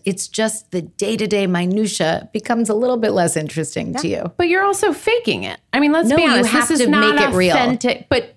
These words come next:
Speaker 3: it, but it's like,
Speaker 1: You gotta
Speaker 3: it's not authentic.
Speaker 1: You, you
Speaker 3: 'Cause if
Speaker 1: can
Speaker 3: you were being
Speaker 2: Well,
Speaker 3: authentic, they would, like,
Speaker 2: my authentic self is,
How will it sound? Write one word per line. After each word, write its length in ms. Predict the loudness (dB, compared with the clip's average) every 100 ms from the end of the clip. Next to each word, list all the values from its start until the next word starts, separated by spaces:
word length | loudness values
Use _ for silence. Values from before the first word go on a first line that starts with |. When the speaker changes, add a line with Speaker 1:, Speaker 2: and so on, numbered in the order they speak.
| _
Speaker 3:
it, 260 | -4 -4 -14 _ _
but 120 | 0
it's 220 | 0 0
like, 400 | 0 0 -2 -10 _ _
Speaker 1:
You 140 | -4 0
gotta 180 | 2 2
Speaker 3:
it's 100 | 2
not 300 | 2 2 0
authentic. 760 | 0 0 -2 -4 -8 -10 -20 -4
Speaker 1:
You, 260 | -2 -2 -4
you 160 | 0 2
Speaker 3:
'Cause 120 | 4
if 60 | 4
Speaker 1:
can 60 | 4
Speaker 3:
you 80 |
were 140 | 4 2
being 260 | 2 2
Speaker 2:
Well, 160 | 2 2
Speaker 3:
authentic, 560 | 0 0 2 0 -2 -2
they 100 | 0
would, 240 | 0 0
like, 160 | 2 2
Speaker 2:
my 120 | 2 0
authentic 500 | 0 -2 -2 -2 -4
self 380 | -2 -2 -2 -4
is, 320 | -8 -10 -20